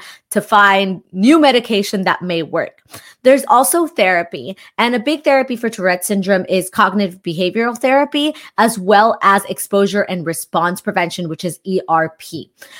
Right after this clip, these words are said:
I have tried cognitive behavioral therapy, and it was rather, it was rather useful, and it did help me a lot, although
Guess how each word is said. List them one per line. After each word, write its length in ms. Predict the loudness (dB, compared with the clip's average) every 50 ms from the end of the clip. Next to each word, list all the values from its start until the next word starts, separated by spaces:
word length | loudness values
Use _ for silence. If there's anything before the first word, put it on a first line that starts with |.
| -10 _ 2
I 280 | 4 6 6 4 4
have 260 | 2 2 0 0 0 -2
tried 420 | -2 0 2 2 2 0 -4 -6
cognitive 480 | -2 2 2 2 2 0 -6 -6 -8 -8
behavioral 500 | -6 -6 -4 -4 -4 -2 -2 -2 -2 -2
therapy, 600 | -2 -2 0 0 -2 -4 -4 -6 -4 -4 -6 -8 -12 -18 _ -2
and 360 | 0 2 4 2 2 0 0 -2
it 120 | -2 0
was 260 | 2 2 2 2 0
rather, 720 | -4 -4 0 2 4 4 6 4 4 4 2 2 2 2 0 -4
it 40 | -4
was 220 | -4 -4 -2 0
rather 240 | 2 2 2 2 -2
useful, 480 | -4 -4 -6 -8 -8 -8 -4 -2 -2
and 160 | -2 -2 -2 -2
it 160 | -2 -4 -2
did 160 | -2 -2 -2
help 400 | -2 -2 0 0 0 0 -2 -8
me 220 | -6 -6 -6 -6 -6 -6
a 80 | -6 -4
lot, 380 | -2 0 2 2 2 2 0 -2 -4
although 520 | -4 -4 -2 -2 0 0 2 2 2 0